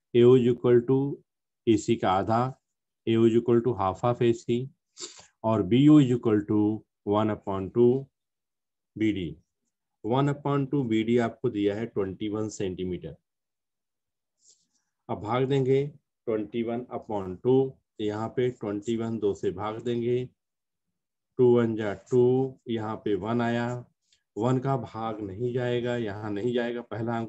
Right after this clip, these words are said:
उतारने के बाद में ज़ीरो रखेंगे, फिर उसके बाद में पॉइंट डाल के फिर यहाँ पे ज़ीरो लाएंगे।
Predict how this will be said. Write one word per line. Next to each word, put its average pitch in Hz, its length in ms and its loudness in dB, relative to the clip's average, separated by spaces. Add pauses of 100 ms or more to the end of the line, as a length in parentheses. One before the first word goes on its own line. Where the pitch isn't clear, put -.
(140)
उतारने 110 420 -6
के 117 120 -8
बाद 117 280 -4
में 123 120 -4
ज़ीरो 101 260 -6
रखेंगे, 117 580 -6 (800)
फिर 143 140 0
उसके 131 360 -4
बाद 120 200 -2
में 127 200 -4
पॉइंट 131 540 -2
डाल 113 200 -2
के 117 260 -4
फिर 110 220 -8
यहाँ 101 260 -4
पे 120 160 -2
ज़ीरो 104 280 -4
लाएंगे। 98 520 -6